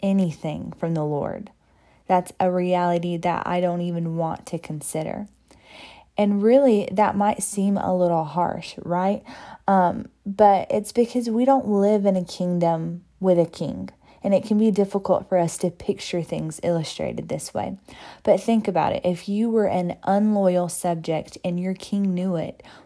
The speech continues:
would you actually expect to receive anything good from that king? Scripture says a lot about having divided loyalties, but I'm going to share two very familiar verses.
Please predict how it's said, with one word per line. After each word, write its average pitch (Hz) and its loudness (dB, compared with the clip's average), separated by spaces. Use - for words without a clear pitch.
would 202 0
you 226 -2
actually 214 -2
expect - -4
to - -8
receive 175 -6
anything 175 -6
good 156 -6
from 156 -10
that 156 -8
king? - -12
Scripture - 0
says 190 2
a 185 4
lot 170 0
about 175 0
having 170 -2
divided 165 -2
loyalties, 165 -6
but 185 0
I'm 190 0
going 214 2
to 202 -2
share 165 -4
two 214 0
very 185 2
familiar 165 -4
verses. - -8